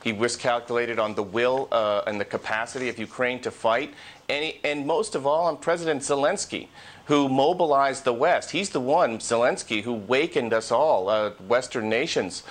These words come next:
uh, out of their post-Cold War slumber and, and enabled us to crater the Russian economy. You know, Zelensky has a whole lot of allies, including Switzerland, Finland, uh, Norway, Sweden, countries that have traditionally been neutral, whereas Putin has no allies whatsoever,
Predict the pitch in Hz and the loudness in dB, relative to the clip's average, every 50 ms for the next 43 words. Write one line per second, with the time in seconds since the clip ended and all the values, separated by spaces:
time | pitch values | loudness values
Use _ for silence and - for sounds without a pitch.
0 | - - - - - - - 123 120 - - 127 131 139 131 120 123 113 110 - | -18 -18 -18 -16 -6 0 0 2 2 2 0 0 0 -2 -2 0 -2 -2 -2 0
1 | - 139 135 139 - - - - 139 135 139 135 131 127 131 127 123 - - - | 0 0 0 0 -2 -4 -2 0 0 0 0 0 0 2 2 2 2 0 -2 0
2 | 123 131 151 165 147 117 104 104 - 117 113 117 117 - 117 117 117 117 113 113 | 2 2 2 2 2 0 0 2 2 0 0 0 0 0 0 0 2 0 2 0
3 | 117 131 131 127 113 117 120 117 - - - - - - 127 123 135 135 131 113 | 0 0 0 0 2 2 2 2 -2 -8 -10 -8 -4 0 0 0 2 2 2 0
4 | 104 104 101 117 127 131 - 127 110 101 - - - 139 165 180 139 98 78 - | 0 2 2 2 2 2 0 -2 -4 -4 -4 -2 0 2 2 2 2 0 -2 -8
5 | - - - - - - - - - 127 117 113 - - - 120 117 135 135 165 | -10 -16 -20 -20 -18 -16 -8 -2 0 0 0 0 -2 -6 -10 -4 -2 2 4 4
6 | 220 277 - - 139 127 123 120 123 113 113 139 175 190 170 170 170 165 156 - | 4 2 0 0 2 2 2 4 2 0 0 2 0 2 2 2 2 2 2 2
7 | 131 147 185 190 143 104 87 85 - - 104 - - 170 165 123 104 - - - | 2 2 2 2 2 2 0 -2 -4 -6 -8 -4 -2 -2 -2 -2 -2 -2 -2 -2
8 | - 147 175 180 - - 117 95 82 82 - - - - 156 180 202 160 107 85 | 0 0 0 0 0 -2 -2 -2 -2 -4 -8 -8 0 2 2 2 2 2 0 0
9 | 80 78 - - - - - 110 107 101 95 92 90 - 120 127 131 131 135 156 | -2 -6 -14 -12 -6 -2 0 2 2 2 2 0 -2 -4 -4 -2 0 2 2 2
10 | 151 123 107 92 82 - - - - 143 143 160 175 147 117 82 - - - - | 4 4 2 2 2 -2 -4 -4 -4 -4 -4 -4 -4 -4 -4 -6 -6 -10 -16 -20
11 | - - - - 143 147 - 131 117 120 117 110 101 - - 110 120 135 131 - | -20 -12 -4 -4 -4 -4 -4 -6 -6 -6 -6 -6 -8 -10 -8 -4 -4 -4 -2 -2
12 | 135 123 117 110 120 113 110 110 120 143 - - - 117 104 110 117 117 117 - | -4 -2 0 0 -2 -2 0 -2 -2 -2 -2 -2 0 0 2 2 2 2 0 -2
13 | - - 196 269 - 135 120 113 123 143 147 147 156 165 170 185 160 131 117 117 | -2 0 0 0 2 0 2 2 2 2 0 0 0 2 2 4 4 2 2 2
14 | 117 113 110 113 110 - - 127 131 127 - 131 113 120 143 165 135 95 71 | 2 2 0 0 -2 -2 -2 -2 -2 0 0 2 4 4 2 2 0 -2 -4